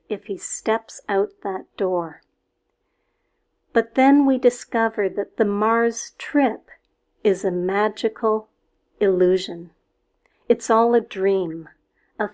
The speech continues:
false picture of reality, a fantasy. 幻想.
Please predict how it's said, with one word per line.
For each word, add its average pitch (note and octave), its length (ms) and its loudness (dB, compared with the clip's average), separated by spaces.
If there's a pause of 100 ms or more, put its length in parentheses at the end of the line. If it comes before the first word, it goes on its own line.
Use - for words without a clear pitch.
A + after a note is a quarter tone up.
(160)
false B3+ 480 0
picture - 600 -6 (100)
of F#3+ 260 -6
reality, F#3 720 -2 (100)
a B3 100 -4
fantasy. G#3 880 -6 (1120)
幻 A3+ 340 0
想. E3+ 640 -14